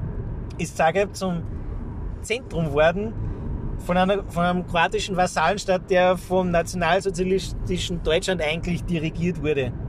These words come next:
Und das ist ein großes, dunkles Kapitel der gesamten kroatischen Geschichte,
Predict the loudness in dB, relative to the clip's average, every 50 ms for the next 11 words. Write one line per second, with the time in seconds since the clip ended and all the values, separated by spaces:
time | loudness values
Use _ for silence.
0 | -6 -6 -6 -6 -6 -6 -8 -8 -8 -8 -8 -8 -8 -10 -10 -10 -8 -6 -6 0
1 | 2 2 2 4 2 0 2 4 4 4 4 2 -6 -10 -8 -8 -8 -4 -2 -2
2 | -2 -2 -4 -4 -4 -4 -2 -2 -4 -4 -4 -6 -6 -2 0 -2 0 0 -2 -2
3 | 0 0 0 0 -2 -4 -6 -4 0 2 2 2 2 2 0 -4 -4 -4 -2 -2
4 | -2 -2 -2 -2 -4 -4 -2 2 2 2 0